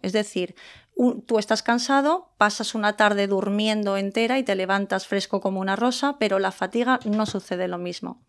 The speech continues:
La fatiga posparto es una condición, es, es una sensación subjetiva de agotamiento. Eh, las madres refieren que están exhaustas, están, eh, agotadas físicamente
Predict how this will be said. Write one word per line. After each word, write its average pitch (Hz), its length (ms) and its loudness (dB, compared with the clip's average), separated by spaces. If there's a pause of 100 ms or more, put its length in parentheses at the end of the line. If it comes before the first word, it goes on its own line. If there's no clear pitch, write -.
(400)
La 202 120 2
fatiga 233 400 2
posparto 240 440 -2
es 247 140 -8
una 214 180 0
condición, 202 640 -2
es, - 200 -4
es 202 200 -4
una 220 180 0
sensación 202 680 -2
subjetiva 202 720 -2
de 185 100 -2
agotamiento. 180 920 -2 (480)
Eh, 185 520 -2
las 185 220 -2
madres 208 500 2
refieren 208 520 0
que 196 80 -2
están 190 280 -2
exhaustas, 208 600 0
están, 202 480 -4
eh, 180 240 -2
agotadas 202 640 0 (300)
físicamente 240 1000 -2